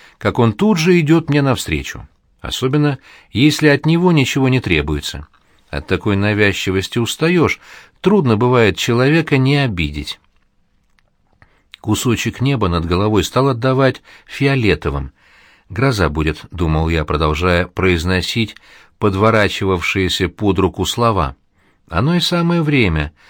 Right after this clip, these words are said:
За целый месяц не выпало ни капли. И как было бы здорово, если бы на Москву обрушился ливень.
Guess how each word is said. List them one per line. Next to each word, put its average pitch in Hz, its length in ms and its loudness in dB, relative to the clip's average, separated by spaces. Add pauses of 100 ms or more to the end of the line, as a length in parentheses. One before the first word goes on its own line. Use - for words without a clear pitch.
(220)
За 113 160 0
целый 175 340 2
месяц 107 580 0
не 101 140 0
выпало 120 360 0
ни 120 160 0
капли. 76 500 -2 (540)
И 76 140 -6
как 98 260 -4
было 92 240 2
бы 92 200 2
здорово, 92 680 0 (360)
если 147 340 2
бы 143 120 4
на 143 80 4
Москву 147 560 0
обрушился 147 600 0
ливень. 87 600 -2